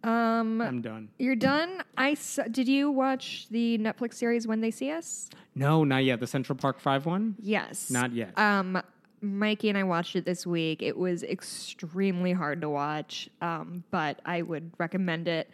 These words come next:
Speaker 1: After, it's four episodes. They're all between an hour and an hour and a half.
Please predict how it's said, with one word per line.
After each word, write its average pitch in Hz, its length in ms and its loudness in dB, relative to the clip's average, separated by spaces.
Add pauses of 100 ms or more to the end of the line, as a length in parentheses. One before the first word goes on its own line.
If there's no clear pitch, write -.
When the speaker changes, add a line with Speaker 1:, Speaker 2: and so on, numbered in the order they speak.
(440)
Speaker 1:
After, 208 260 2
it's 196 140 -2
four 269 220 4
episodes. 226 420 2
They're 185 140 2
all 175 100 2
between 180 300 -2
an 170 100 -4
hour 165 260 -8
and 170 120 -8
an - 80 -10
hour 165 160 -4
and 160 100 -6
a 170 40 -6
half. 170 360 -2